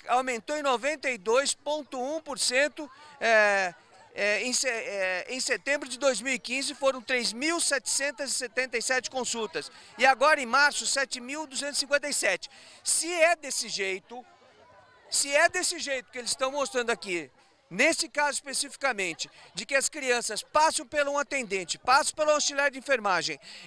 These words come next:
e não passam pelo médico, que consta como médico, senhor secretário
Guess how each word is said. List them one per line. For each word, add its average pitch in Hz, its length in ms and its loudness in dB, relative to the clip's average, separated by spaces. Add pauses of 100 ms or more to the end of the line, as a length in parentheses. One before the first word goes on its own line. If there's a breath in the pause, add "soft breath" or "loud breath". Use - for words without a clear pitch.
(120)
e 302 180 2
não 285 320 2
passam 262 340 4
pelo 226 220 0
médico, 214 280 -2
que 285 180 -10
consta 349 440 4
como 240 200 -8
médico, 285 360 2 (540 soft breath)
senhor 269 480 4
secretário 220 720 0